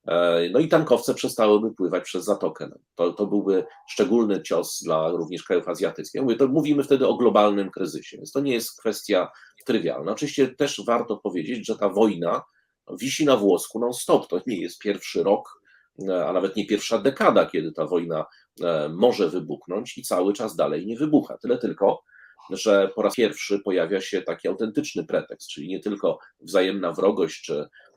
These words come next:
e, czy, czy, czy, e, w kwestie wzajemnych żądań politycznych, ale pojawia nam się potencjał nuklearny, czyli zdobycie potencjalne przez Iran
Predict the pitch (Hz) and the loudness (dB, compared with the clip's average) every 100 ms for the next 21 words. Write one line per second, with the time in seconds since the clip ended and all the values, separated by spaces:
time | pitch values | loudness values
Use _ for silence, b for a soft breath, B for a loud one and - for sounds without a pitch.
0 | - 85 82 82 73 - 80 - 82 - | -12 -4 -2 0 -2 -4 -6 -4 -6 -4
1 | 82 80 78 71 82 73 71 69 69 71 | -2 0 -2 -4 -8 -4 -4 -4 -4 -6
2 | 71 - - - 87 - 87 78 B B | -10 -18 -12 -10 -8 -4 -2 -2 B B
3 | _ 78 85 85 82 80 76 87 92 90 | _ -4 0 0 -2 -6 -8 -6 -2 -2
4 | 80 80 - 82 - - - 90 151 - | -2 -4 -6 -6 -10 -10 -8 -6 -6 -4
5 | 85 98 95 80 101 78 80 95 92 92 | -2 -2 0 -2 -2 -4 -4 2 2 2
6 | 98 - 82 - 90 87 98 101 107 107 | -4 -6 -6 -2 0 0 0 -2 2 4
7 | 87 80 - _ b b b - 95 90 | 2 -4 -14 _ b b b -8 -6 -4
8 | 85 - b 87 76 87 - 104 - 87 | -6 -10 b -2 0 0 -2 -2 -2 -4
9 | 85 - 90 90 85 - 90 - - - | -6 0 0 2 -2 -6 -8 -8 -12 -8
10 | 110 95 80 71 | -2 0 0 -4